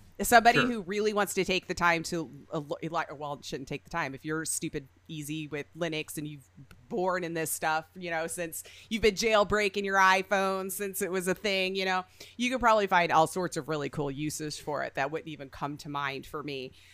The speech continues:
Speaker 1: um, just because
Speaker 2: Sure.
Speaker 1: of it, how fast it is and all the things you can load onto it. But, um, the button layout, pretty good. The one I wasn't sure I was going to enjoy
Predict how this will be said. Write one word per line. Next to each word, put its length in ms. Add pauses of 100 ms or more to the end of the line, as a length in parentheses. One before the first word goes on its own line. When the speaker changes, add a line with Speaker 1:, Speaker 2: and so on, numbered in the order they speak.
(160)
Speaker 1:
um, 240
just 300
because 400
Speaker 2:
Sure. 140
Speaker 1:
of 320 (260)
it, 160
how 180
fast 460
it 80
is 240
and 80
all 120
the 80
things 320
you 80
can 140
load 200
onto 360
it. 180
But, 280 (400)
um, 400
the 160
button 360
layout, 500 (200)
pretty 240
good. 380 (160)
The 100
one 160
I 140 (100)
wasn't 220
sure 180
I 100
was 200
going 220
to 140
enjoy 680